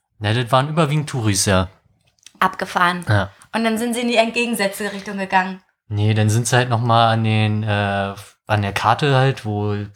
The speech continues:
Speaker 1: Ring und alle draufsteht und bla, bla, bla, haben sie selber nochmal geguckt.
Speaker 2: Na, vielleicht, um's n-,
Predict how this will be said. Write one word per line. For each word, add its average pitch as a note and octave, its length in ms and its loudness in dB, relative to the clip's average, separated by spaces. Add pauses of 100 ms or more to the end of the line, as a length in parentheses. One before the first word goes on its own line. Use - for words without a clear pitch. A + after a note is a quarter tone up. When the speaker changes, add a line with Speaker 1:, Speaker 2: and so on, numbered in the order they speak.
Speaker 1:
Ring A#2 220 -4
und G#2+ 140 -4
alle G2+ 160 -4
draufsteht C3+ 520 -4
und G#2+ 120 -4
bla, G#2 140 0
bla, A2+ 120 -4
bla, A2 200 -4
haben A2 140 2
sie G#2+ 100 0
selber G#2 260 0
nochmal G2 220 -2
geguckt. - 280 -8 (520)
Speaker 2:
Na, G#3+ 120 0
vielleicht, - 320 -2
um's G#3+ 200 -8
n-, A3+ 200 -12